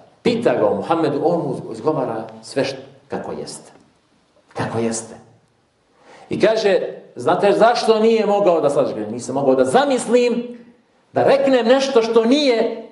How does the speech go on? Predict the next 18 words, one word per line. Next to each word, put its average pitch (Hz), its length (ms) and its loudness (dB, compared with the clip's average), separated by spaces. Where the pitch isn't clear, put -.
i 135 120 0
da 120 120 -2
mi 117 120 -6
se 113 280 -6
pročuje 196 460 -2
da 95 100 -2
lažem.” 82 400 -8
Ja 120 100 -10
Rabi. 117 240 -12
Jer 190 180 -2
to 233 140 4
je 254 160 4
najveći 277 680 2
vid 294 380 2
sramote 220 460 2
da - 100 4
čovjek 196 300 0
slaže. 143 320 -6